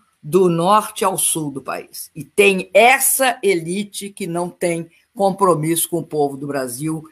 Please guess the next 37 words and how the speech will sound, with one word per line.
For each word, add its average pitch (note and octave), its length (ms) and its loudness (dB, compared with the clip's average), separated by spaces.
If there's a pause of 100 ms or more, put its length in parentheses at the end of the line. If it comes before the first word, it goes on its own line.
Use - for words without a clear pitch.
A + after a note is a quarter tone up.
(160)
e D#3+ 80 -6
que F#3+ 140 2
é F3 40 4
responsável G#3+ 1040 2
por F3+ 160 -2
o E3 40 -12
Brasil E3 460 -2
estar F#3+ 360 -2
aquém E3+ 600 -2 (200)
do D3+ 140 -8
que D3+ 120 -12
pode. - 480 -10 (140)
Então, A#3 300 2 (540)
eu A3+ 160 4
quero A3 240 0
dizer G#3 180 0
pra A3 100 -2
Reginete, F#3+ 580 -2
ela G3+ 140 2
tem A3 380 -2 (160)
toda A3+ 400 6
a - 20 2
razão. C#3 360 -4
A B2 60 -14
questão E3 320 -8
racial F3+ 360 -4
é F#3+ 40 -4
uma F3+ 100 -8
questão F#3+ 500 -6 (520)
do G#3 200 0
Brasil. G3+ 800 2 (440)
É D#3 60 -6
uma F#3+ 140 -2
questão G#3 540 -2 (400)
que, G#3+ 260 -6 (160)
que, G3+ 180 -8
que, G#3 280 -8